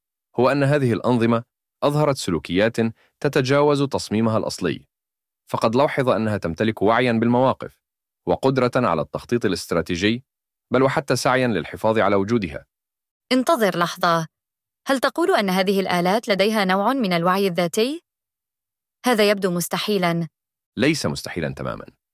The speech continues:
Speaker 1: في الواقع، أظهرت دراسة أجرتها أبولو ريسيرش أن بعض هذه النماذج مثل تشات جي بي تي أو وان حاولت حماية نفسها من خلال إنشاء نسخ احتياطية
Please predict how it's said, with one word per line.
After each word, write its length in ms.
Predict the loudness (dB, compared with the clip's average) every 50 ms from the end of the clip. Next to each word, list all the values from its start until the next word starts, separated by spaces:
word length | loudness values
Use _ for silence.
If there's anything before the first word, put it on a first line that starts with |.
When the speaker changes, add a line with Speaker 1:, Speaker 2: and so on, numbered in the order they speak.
| _ _ _ _ _ _ _ _
Speaker 1:
في 80 | 0
الواقع، 420 | 2 2 4 2 2 0 0 -2 -2 -6 _ _ _ _ _ _ _ _ _ _
أظهرت 280 | 0 2 2 2 2 2
دراسة 400 | 2 2 2 2 0 0 -4 -4 -2
أجرتها 680 | -2 -2 -2 -2 0 0 0 0 -2 -4 -4 -4 -4
أبولو 300 | -8 -4 0 0 2 2
ريسيرش 480 | 0 -2 -2 0 0 0 0 -2 -6 -14 _ _ _ _ _ _ _ -2
أن 120 | 0 2
بعض 220 | 2 2 2 2
هذه 240 | 2 0 2 2 0
النماذج 520 | 0 0 2 2 2 2 2 0 -2 -4 -8 _ _ _ _ _ -4
مثل 220 | -4 0 0 -2
تشات 240 | -2 0 -2 -2 0
جي 120 | 0 -4 -4
بي 140 | -4 -4
تي 180 | -4 -4 -6 -4
أو 200 | 0 0 0 2
وان 320 | 2 2 0 0 -2 -6 -10 _ _ _ _ _ _ _ _
حاولت 320 | -2 0 2 2 0 -2 -2
حماية 260 | -2 0 0 0 0 0
نفسها 300 | -2 -2 -2 -4 -4 -4
من 120 | -4 -4
خلال 240 | -4 -2 0 0 2
إنشاء 300 | 0 -2 0 -2 -2 0
نسخ 320 | 0 -2 -4 -4 -6 -6 -6
احتياطية 680 | -6 -8 -6 -2 -2 -2 0 0 0 0 0 -2